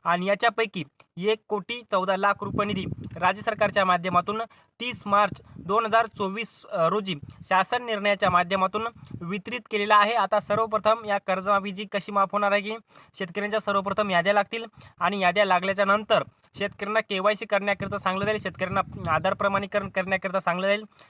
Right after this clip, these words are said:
याचबरोबर शेतकऱ्यांच्या पावत्या येतील आणि नंतर हा निधी लवकरच शेतकरी बांधवांच्या खात्यामध्ये कर्जमाफीचा वि-, निधी, अ, वितरित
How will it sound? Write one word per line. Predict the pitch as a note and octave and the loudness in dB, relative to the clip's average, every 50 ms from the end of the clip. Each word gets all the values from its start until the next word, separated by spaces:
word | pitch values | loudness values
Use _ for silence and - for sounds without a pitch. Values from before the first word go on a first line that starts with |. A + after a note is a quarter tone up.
| _ - | _ -2
याचबरोबर | F3+ F#3+ G3+ G3+ G#3 G#3 A3 G#3 | 0 0 0 0 -2 -2 -2 -2
शेतकऱ्यांच्या | - F#3+ F3 - F#3 F#3 F#3 F#3+ E3 | -4 -6 -6 -4 -4 -2 0 0 2
पावत्या | - E3+ E3+ F3+ - G3 F#3 | 4 4 2 2 0 -6 -6
येतील | G3+ G#3+ A3 G#3+ _ - - - - | -6 -8 -10 -12 _ -20 -20 -8 -4
आणि | F3 E3+ F#3 | -2 -2 -2
नंतर | F3+ F3 F3+ F#3 A#3 A3+ | -2 -4 -2 -2 0 0
हा | F3+ F3 F#3+ | 0 0 0
निधी | G3+ G#3 G3 F3+ C#3+ - _ - - _ | 0 -2 -4 -6 -6 -8 _ -20 -18 _
लवकरच | E3+ F3+ F#3+ G3+ F#3+ - A3+ B3 A#3+ - | -2 0 0 0 0 -2 -2 -2 -2 -2
शेतकरी | - A3 F3+ - G3+ G3 | -4 -8 -6 -6 -4 0
बांधवांच्या | F#3 F3+ F3 F#3 F#3+ F#3+ F#3 F3 - | 2 2 2 2 0 -2 -2 -4 -4
खात्यामध्ये | - E3+ E3+ - A3 G#3 G3+ F#3+ E3+ C3+ C3 _ _ - _ _ | -4 -6 -2 0 2 2 2 0 -4 -6 -8 _ _ -20 _ _
कर्जमाफीचा | - F#3+ G#3 G#3 A3+ A3 G3+ F#3 G3 - G#3+ G3+ | -2 -2 -2 0 0 0 0 0 0 0 0 0
वि-, | F#3+ F#3 G3 G3 F#3 | 0 -2 -6 -6 -6
निधी, | F#3+ G3 F#3 G#3 A3+ A#3 _ _ - - - - | -6 -4 -4 -6 -6 -8 _ _ -20 -20 -14 -4
अ, | E3+ E3 E3 E3 | 0 2 2 2
वितरित | D#3+ F#3+ E3 - G#3+ | 2 -2 -6 -6 -6